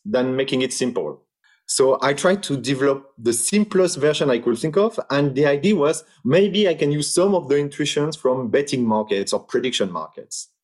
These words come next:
So trying to use some of the intuitions we have to simplify a bit the way it works. And I also, you put in some concept that, uh, we use daily in experimental economics, like, for instance, a random price. So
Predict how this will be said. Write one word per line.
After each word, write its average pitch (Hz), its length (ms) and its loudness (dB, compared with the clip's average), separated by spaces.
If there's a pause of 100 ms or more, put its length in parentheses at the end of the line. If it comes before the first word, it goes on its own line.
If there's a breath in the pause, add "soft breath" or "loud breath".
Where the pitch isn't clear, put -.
(320 soft breath)
So 117 100 -2
trying 156 240 0
to 156 100 0
use 165 180 0
some 185 200 2
of 151 140 0
the 139 60 2
intuitions 143 500 -2
we 123 120 2
have 127 440 -2
to - 100 -2
simplify 170 640 0
a 143 200 2
bit 139 200 0
the 123 100 4
way 107 140 4
it 101 120 -4
works. 175 360 0 (260)
And 147 100 2
I 175 80 6
also, 196 180 2
you 156 280 2
put 151 260 -2
in 151 180 2
some 131 260 0
concept 139 440 0
that, 113 200 0
uh, 117 280 2
we 120 120 -4
use 127 320 -8
daily 135 760 -2
in 120 120 2
experimental 131 520 2
economics, 135 760 -2 (100)
like, 107 240 0
for 113 160 0
instance, 117 580 -2
a 110 120 -2
random 117 400 -2
price. 76 560 -8
So - 460 -2